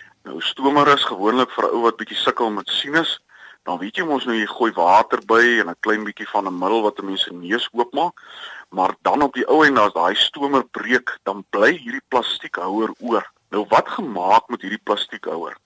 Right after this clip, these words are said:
Ek het so 'n paar gaatjies onderin geboor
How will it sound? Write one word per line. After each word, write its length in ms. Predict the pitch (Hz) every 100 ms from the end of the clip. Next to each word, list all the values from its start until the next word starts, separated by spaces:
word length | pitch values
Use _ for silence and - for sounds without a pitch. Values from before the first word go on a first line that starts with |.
| _ - - - - - -
Ek 180 | -
het 120 | - -
so 80 |
'n 60 | -
paar 240 | 110 101
gaatjies 540 | 95 113 120 123 139 -
onderin 460 | 110 131 131 135
geboor 500 | 127 127 123 147 175